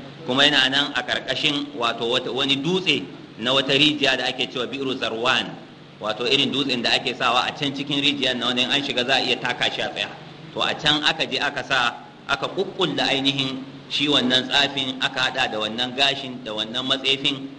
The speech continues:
aka je aka kulla, aka yi wasu tofi-tofi, wato a ciki domin a cutar da manzon Allah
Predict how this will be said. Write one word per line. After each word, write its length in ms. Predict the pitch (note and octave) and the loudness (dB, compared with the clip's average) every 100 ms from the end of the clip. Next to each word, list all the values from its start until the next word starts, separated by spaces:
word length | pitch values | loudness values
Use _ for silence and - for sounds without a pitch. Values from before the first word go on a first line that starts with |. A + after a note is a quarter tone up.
| - - | -18 -8
aka 220 | A#2+ C#3 A#2+ | -4 -2 0
je 120 | B2 | 2
aka 220 | C3 B2 | 2 0
kulla, 460 | - C#3 C#3 C3 - | 0 2 4 4 4
aka 180 | C#3 C3+ | 0 0
yi 60 | B2 | -2
wasu 200 | B2+ C#3+ | -2 -6
tofi-tofi, 720 | - A#2 C3 C3 A#2+ C3 C3+ C3+ - - G2+ | -6 -6 -6 -4 -4 -2 -2 -4 -10 -6 -2
wato 240 | G#2+ A#2 | 0 0
a 140 | G#2 G#2 | -2 -2
ciki 220 | - C#3+ | 0 2
domin 300 | B2 B2 B2+ | 4 4 4
a 40 | B2 | 2
cutar 340 | B2 A#2 C3 | 0 0 0
da 80 | A#2+ | 0
manzon 320 | A2 A2 B2 | -2 -2 0
Allah 400 | B2+ B2+ B2 B2 | 0 2 2 0